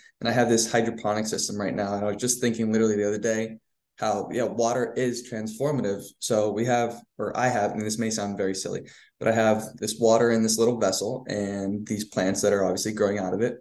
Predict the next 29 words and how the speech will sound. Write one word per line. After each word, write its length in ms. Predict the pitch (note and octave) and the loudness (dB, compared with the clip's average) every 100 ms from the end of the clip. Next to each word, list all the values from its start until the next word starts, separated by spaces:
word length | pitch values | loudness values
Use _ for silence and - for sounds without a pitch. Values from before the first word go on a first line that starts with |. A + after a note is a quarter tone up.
| - _ _ _ | -16 _ _ _
And 120 | A2+ | -4
the 60 | G#2 | 0
water 280 | G#2 D3 B2+ | 2 4 6
level 300 | A2 A2 A2 | 4 4 2
kind 240 | G#2 G#2+ | 0 0
of 80 | G#2+ | 0
just 240 | A2 G#2+ | -2 -2
goes 180 | A2 G2 | 0 0
down. 300 | G2 C3 A#2 | 2 0 0
I'm 80 | A2 | -2
like, 160 | G2+ F#2+ _ _ | -4 -6 _ _
"Where's, 640 | - - B2+ F#3 G3+ - _ | -16 -6 -2 -2 -2 -8 _
where's 280 | - C3+ G3 | -8 -4 -4
the 80 | A#2+ | -4
water 240 | B2+ - | -4 -4
going?" 360 | A2 G2+ F#2+ A2+ - _ _ A2 | -6 -6 -8 -10 -16 _ _ -4
And 80 | |
it's 140 | A2+ A#2+ | -2 0
almost 280 | C3+ B2+ B2+ | 0 2 4
like, 260 | A2+ - | 2 2
well, 320 | A2+ A2+ A2+ | 4 4 4
as 240 | A2+ G#2+ G#2+ | 0 -2 -2
these 640 | A2+ A2 A2 G#2+ - - _ _ _ | -2 0 0 -2 -6 -10 _ _ _
plants 320 | - D#3 F3+ A#2 | -2 -2 0 -2
are 160 | G#2+ | -4
growing 480 | G#2 A2 A2 G#2 G#2 | -4 -2 0 0 -2
tall, 300 | - - - | -4 -4 -4
it's 120 | - | 0
like 240 | A#2 A2+ | 0 0